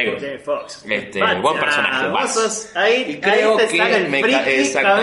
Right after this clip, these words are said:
Speaker 3: cabeza, te sale el
Speaker 1: Creo
Speaker 3: friki
Speaker 1: que es
Speaker 3: cabeza.
Speaker 1: inconscientemente ese personaje me cayó bien porque su nombre era Bats.
Speaker 3: Y porque tenía murciélago
Speaker 1: Párrafo
Speaker 3: en el
Speaker 1: aparte,
Speaker 3: cogote,
Speaker 1: sí, tenía,
Speaker 3: culiao.
Speaker 1: eh, que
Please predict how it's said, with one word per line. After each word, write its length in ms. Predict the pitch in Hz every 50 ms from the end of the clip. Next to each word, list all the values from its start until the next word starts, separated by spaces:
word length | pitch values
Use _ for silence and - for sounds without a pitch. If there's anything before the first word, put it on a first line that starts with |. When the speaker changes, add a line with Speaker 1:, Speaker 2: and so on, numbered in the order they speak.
| 247
Speaker 3:
cabeza, 400 | 254 240 - - 202 208 214 214
te 60 | - 160
sale 120 | 147 156
el 60 | 165 175
Speaker 1:
Creo 260 | 180 180 175 165 165
Speaker 3:
friki 120 | 170 156 151
Speaker 1:
que 80 | 147 147
es 160 | - - -
Speaker 3:
cabeza. 180 | 143 147 160 170
Speaker 1:
inconscientemente 920 | 165 160 - 143 135 127 127 127 143 147 143 139 139 131 131 135 135 135 139
ese 160 | - 120 104
personaje 440 | 95 107 101 117 120 123 120 - 127
me 140 | 127 131 127
cayó 220 | 131 127 127 131
bien 180 | 135 147 156 156
porque 240 | 165 151 113 98 98
su 120 | - -
nombre 200 | 107 110 120 127
era 80 | 127 147
Bats. 380 | 165 139 - - - - - - - _ _ _ - - - - - - - - -
Speaker 3:
Y 60 | 139
porque 200 | 135 151 139 143
tenía 200 | 143 165 196 196
murciélago 480 | 165 151 156 165 151 - 196 196 190 -
Speaker 1:
Párrafo 140 | - 131 127 113
Speaker 3:
en 0 |
el 120 | - 104
Speaker 1:
aparte, 140 | 98 101 156 170
Speaker 3:
cogote, 180 | 202 214 170 143
Speaker 1:
sí, 80 | 131 101
tenía, 160 | 120 120 131 143
Speaker 3:
culiao. 300 | 170 180 175 165 156 -
Speaker 1:
eh, 260 | 160 - - - -
que 140 | - - -